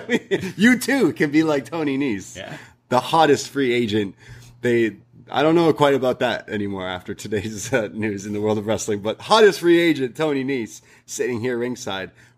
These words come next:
Speaker 1: Not the last we'll see of
Speaker 2: Imagine
Speaker 1: him.
Speaker 2: if this isn't, like, eh, he's not talking with A E W, he's just buying these
Speaker 1: He's
Speaker 2: tickets
Speaker 1: literally
Speaker 2: and going
Speaker 1: showing up.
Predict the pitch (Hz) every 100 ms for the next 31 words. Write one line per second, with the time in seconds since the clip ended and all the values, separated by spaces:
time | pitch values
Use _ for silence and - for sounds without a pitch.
0 | _ _ 139 170 160 156 170 165 143 202
1 | 214 214 226 220 - 180 180 156 143 123
2 | 110 120 117 _ - 123 _ _ _ 131
3 | 139 139 135 - 135 127 127 113 113 113
4 | 113 107 110 104 113 117 120 135 123 120
5 | 110 147 147 175 190 196 180 196 240